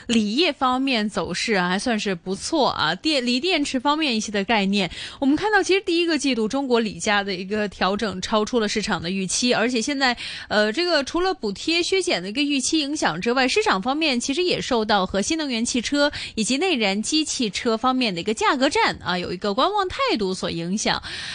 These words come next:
如果真的是在未來一段時間，新能源汽車方面的一個售價，或者說相關的一個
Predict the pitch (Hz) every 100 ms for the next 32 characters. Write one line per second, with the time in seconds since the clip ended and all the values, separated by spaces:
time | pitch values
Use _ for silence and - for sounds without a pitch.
0 | - 294 494 427 214 339 370 302 - 240
1 | 254 240 233 214 226 226 220 196 214 -
2 | 269 262 202 208 190 202 - 208 214 202
3 | 220 226 226 185 175 170 175 185 208 180
4 | 180 - 233 202 240 175 - 196 170 196
5 | 190 220 226 233 226 202 170 180 196 170